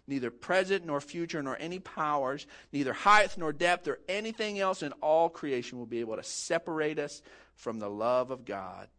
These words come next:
that is in Christ Jesus our Lord." When for us to move forward from here, we have to know that he is so with us. There is nothing this world can throw at us. There's nothing the enemy can throw at us that will separate us from God being right here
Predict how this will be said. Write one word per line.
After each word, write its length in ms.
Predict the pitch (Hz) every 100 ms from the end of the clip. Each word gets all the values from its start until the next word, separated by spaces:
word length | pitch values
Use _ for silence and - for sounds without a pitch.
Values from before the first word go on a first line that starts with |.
| _ _ _
that 180 | 101 95
is 180 | 95 -
in 280 | 110 113 113
Christ 420 | - 101 101 -
Jesus 480 | - 87 90 92 -
our 160 | 87 90
Lord." 400 | 85 85 85 95
When 100 | 92
for 180 | -
us 280 | 123 135 139
to 120 | - 120
move 320 | 117 131 131
forward 520 | - 139 127 127 123
from 220 | - 127
here, 520 | 117 - 107 90 85 - - - _
we 100 | 120
have 180 | 113 117
to 120 | -
know 460 | 123 - 107 101 92
that 100 | 110
he 220 | 92 135 113
is 100 | -
so 380 | - - 131
with 300 | 131 131 139
us. 160 | 135 139
There 220 | 131 98
is 140 | 90 113
nothing 760 | 113 131 165 185 - 202 196 - - -
this 260 | 202 208
world 500 | 147 151 151 147 139
can 160 | - 113
throw 380 | 127 135 160 156
at 220 | 101 76
us. 280 | - - - - -
There's 160 | 131 143
nothing 300 | 151 143 127
the 180 | 123
enemy 380 | 180 196 196 190
can 200 | 180 131
throw 300 | 120 151 160
at 220 | 135 117
us 140 | 101 -
that 180 | 107 98
will 100 | 101
separate 720 | - - 151 156 156 139 135
us 180 | 139 -
from 280 | - 110
God 440 | 107 104 107 117 -
being 280 | 85 85 87
right 340 | 90 98 110
here 300 | - 95 82